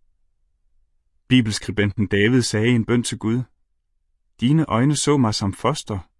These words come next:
og i din bog var alle dets dele skrevet op." Salme hundrede niogtredive, seksten.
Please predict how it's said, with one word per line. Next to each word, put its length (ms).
og 140
i 40
din 240
bog 260
var 180
alle 240
dets 280
dele 320
skrevet 400
op." 220
Salme 320
hundrede 320
niogtredive, 640
seksten. 500